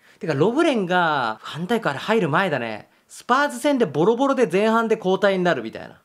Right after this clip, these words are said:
そう。で、ファンダイクのあの時百何十億高いって言われたんだけど、ファンダイクいるかどうかでシーエル出れるかどうか変わるから、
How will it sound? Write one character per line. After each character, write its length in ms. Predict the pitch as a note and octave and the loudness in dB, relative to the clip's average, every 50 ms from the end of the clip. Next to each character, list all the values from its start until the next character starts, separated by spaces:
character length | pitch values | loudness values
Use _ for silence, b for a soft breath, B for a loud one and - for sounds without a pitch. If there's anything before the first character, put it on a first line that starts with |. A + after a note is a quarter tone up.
| _ _ | _ _
そ 440 | _ _ - B2 A#2 A2+ A2 A2 A2 | _ _ -12 -10 -10 -8 -8 -8 -4
う。 40 | A2+ | -2
で、 100 | D3 D3 | -2 -2
フ 80 | C#3 | 0
ァ 100 | E3 F3+ | -2 -4
ン 80 | F#3 F#3+ | -2 -2
ダ 100 | G#3 G3+ | 0 -2
イ 60 | G3 | 0
ク 100 | G3 F3 | -2 -4
の 100 | D3 C#3+ C3+ - | -4 -4 -6 -8
あ 140 | - D3 D3+ | -8 -10 -8
の 60 | C#3+ | -8
時 160 | - D#3 - | -8 -8 -8
百 240 | - C3 C3+ C3+ D#3+ | -8 -10 -8 -4 -4
何 160 | D#3+ E3 E3+ | -2 -2 -2
十 100 | D#3+ E3+ | -2 -2
億 140 | E3 C#3+ - | -4 -4 -4
高 200 | - C3+ C3 D#3 | -6 -2 0 0
い 40 | E3 | -2
っ 40 | C#3 | -2
て 40 | |
言 80 | C#3+ C#3+ | -2 -4
わ 60 | C3+ | -4
れ 20 | B2+ | -4
た 80 | B2+ | -4
ん 20 | A#2+ | -6
だ 60 | A2+ | -6
け 60 | A2 | -6
ど、 160 | A2+ A#2 A2+ G#2+ | -6 -6 -4 -2
フ 40 | |
ァ 80 | F#3 A3 | -2 -2
ン 120 | B3+ C#4 | -2 -2
ダ 100 | C4 D#4+ | -2 -2
イ 80 | D#4 D4+ | -2 -2
ク 80 | - D3 | -2 -4
い 80 | D3 | -4
る 120 | E3 G#3+ G#3+ | -4 0 0
か 120 | A3+ G3 | 0 0
ど 120 | F3 E3+ - | 0 -2 -2
う 20 | |
か 100 | - C3 | -2 -4
で 120 | B2 C3 A#2+ | -4 -4 -6
シ 140 | - - F#3 | -8 -8 -4
ー 100 | G3+ G#3+ | -2 -2
エ 60 | G#3 | -2
ル 100 | G3+ F3 | 0 0
出 140 | D#3 D#3 E3+ | 0 0 0
れ 80 | G3 | 0
る 80 | G#3+ - | 0 0
か 80 | F#3 C#3+ | -2 -2
ど 80 | C3 | -4
う 40 | A2 | -6
か 120 | - A2 - | -10 -8 -6
変 80 | - C3 | -4 -4
わ 60 | C3 | -4
る 80 | C3 - | -4 -6
か 80 | A2+ | -6
ら、 320 | G#2+ A2+ A2+ A2 G#2 G2 | -4 -4 -4 -4 -6 -8